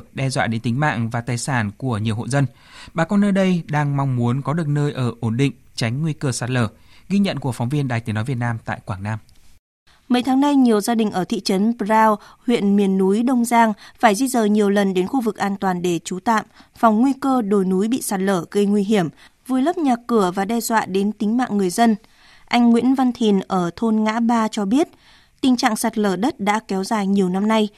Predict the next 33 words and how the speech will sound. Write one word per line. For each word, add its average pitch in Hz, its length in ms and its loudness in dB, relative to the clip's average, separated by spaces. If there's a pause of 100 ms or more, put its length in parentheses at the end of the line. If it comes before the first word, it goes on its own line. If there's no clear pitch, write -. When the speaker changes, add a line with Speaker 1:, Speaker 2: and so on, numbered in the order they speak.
(160)
Speaker 2:
đỉnh 233 160 4
điểm 196 160 4
hơn 240 260 2
là 208 160 0
đợt 185 220 -4
lũ 226 240 0
tháng 202 260 -2
mười 185 340 2
năm 202 160 0
ngoái, 190 300 0 (260)
đất 311 140 -4
đá 202 220 -2
sạt 247 240 -2
lở 190 140 2
xuống 214 440 0 (100)
làm 214 280 2
hư 294 120 -2
hỏng 214 240 -2
phần 185 200 -2
sau 220 240 -2
mái 190 200 -2
nhà, 226 260 2 (340)
công 311 140 2
trình 214 180 0
phụ 240 420 -2
và 180 220 -2
đồ 175 160 -2
dùng 175 200 -2
trong 190 200 -4
nhà 185 260 -2
đều 190 200 0
hư 214 140 -2
hỏng. 202 240 0